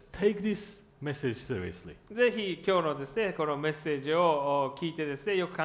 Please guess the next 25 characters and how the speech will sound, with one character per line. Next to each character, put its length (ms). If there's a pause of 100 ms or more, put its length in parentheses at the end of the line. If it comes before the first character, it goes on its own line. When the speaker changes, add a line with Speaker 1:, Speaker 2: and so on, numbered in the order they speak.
Speaker 2:
え 100
て 80
み 80
て 80
く 120
だ 40
さ 120
い。 100
Speaker 1:
But 80
the 40
more 300
you 120
operate 720
and 140
serve 600 (840)
God 400 (120)
and 180
people, 580 (140)
you 200
will 260
grow 600 (100)
in 60
the 80
spiritual 480
gifts. 400